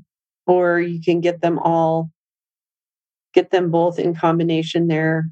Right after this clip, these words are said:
with the extension. And then the optional L E D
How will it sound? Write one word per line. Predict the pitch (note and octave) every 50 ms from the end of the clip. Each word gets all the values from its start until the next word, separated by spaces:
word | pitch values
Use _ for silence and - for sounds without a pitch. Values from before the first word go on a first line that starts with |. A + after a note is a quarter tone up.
| - -
with | E3+ D#3+ D#3+ -
the | E3+ E3+
extension. | E3 D#3+ - - - - F3 E3+ E3+ E3 - - D#3 D3+ D3+ - D#3+ _ _ _ _ _ _ _ _ _ _ _ _ _ _ _ _ _ _ _ _ - - - - - - _ _ _ -
And | G3+ G3+ G#3
then | G3+ G3+
the | G3+ -
optional | - F#3 F#3+ F#3+ F#3 - - F#3+ F#3+ F#3 E3+ -
L | - F3 F#3 F3+
E | F3 E3+
D | E3 E3 E3 E3 E3 D#3+ E3 D#3+ D#3+